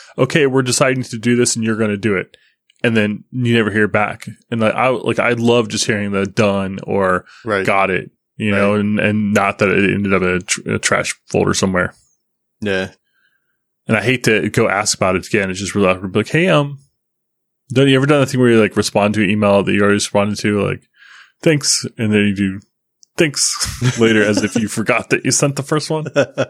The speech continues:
Speaker 2: Uh, I might have.
Speaker 1: Yeah. <laughs> Uh, so, uh, I wanted to mention too with the, uh, the listing,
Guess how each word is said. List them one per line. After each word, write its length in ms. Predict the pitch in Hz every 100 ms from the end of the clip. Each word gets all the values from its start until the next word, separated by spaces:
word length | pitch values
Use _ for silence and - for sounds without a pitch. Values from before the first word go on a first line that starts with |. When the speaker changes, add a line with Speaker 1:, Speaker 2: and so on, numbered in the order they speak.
| 143 135 - 196 185 - -
Speaker 2:
Uh, 880 | 151 143 147 147 147 147 147 147 147 151 202 175
I 40 |
might 220 | 151 123 117
have. 540 | 120 - 151 - - - _ _ _
Speaker 1:
Yeah. 240 | 120 117 120 117 - _ -
<laughs> 80 | 143 - - _ _ _ - 131 151 143 135 - -
Uh, 420 | 120 120 101 92
so, 340 | - - 113 104
uh, 200 | 139 131
I 20 |
wanted 260 | 135 185
to 60 | 160
mention 240 | 156 - 127
too 160 | 156
with 200 | 131 120
the, 280 | 117 110 107
uh, 20 |
the 140 | 101 107
listing, 540 | 107 135 - 107 104